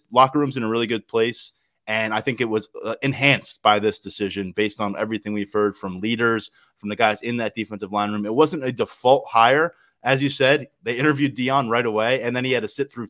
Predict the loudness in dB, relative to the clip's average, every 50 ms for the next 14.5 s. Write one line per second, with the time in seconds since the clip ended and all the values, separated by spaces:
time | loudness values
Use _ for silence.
0 | _ -10 -6 -6 -4 -2 -2 -4 -4 -6 -8 -10 -8 -10 -12 _ _ _ _ _
1 | -6 -6 -4 -4 -4 -4 -4 0 0 2 2 2 0 -2 -2 0 0 0 0 0
2 | 0 0 2 2 2 2 0 -2 -6 -8 -10 -12 -14 -8 -6 -6 -6 -6 -6 -8
3 | -10 -8 -2 -2 -2 0 -2 -4 -6 -4 -4 -4 -4 -2 -2 -2 0 0 0 0
4 | -2 -4 -6 -4 -4 -4 -4 -6 -4 -2 -2 0 0 0 -2 -4 -6 -6 -4 -4
5 | -2 -2 -2 -2 -4 -4 -2 0 0 0 0 -2 -6 _ _ _ _ _ 0 0
6 | 2 4 4 2 2 2 0 0 0 2 2 0 -2 -2 -6 -8 -8 -6 -8 -4
7 | -2 0 0 -2 -2 -6 -12 -14 -14 -16 _ -10 -8 -8 -8 -8 -10 -10 -8 -6
8 | -4 -4 -4 -6 -8 -12 -16 _ -10 -6 -6 -6 -6 -6 -6 -6 -6 -6 -6 -10
9 | -16 -16 -8 -6 -6 -6 -6 -10 -10 -8 -8 -6 -6 -8 -8 -8 -6 -6 -6 -6
10 | -8 -10 _ _ _ _ _ _ _ -8 -8 -4 0 2 2 2 2 2 0 -2
11 | -2 -2 -4 -6 -2 0 2 4 4 4 2 0 0 0 -2 -2 -2 -2 -2 -2
12 | -4 -6 -8 -6 -2 -2 -2 0 0 0 0 0 0 0 0 -2 -2 -2 -2 -2
13 | -2 -2 -4 -4 -4 0 0 0 0 0 -2 -4 -2 -2 -2 -2 -2 -2 -2 -2
14 | 0 -2 -2 -4 -4 -2 -2 -2 -4 -8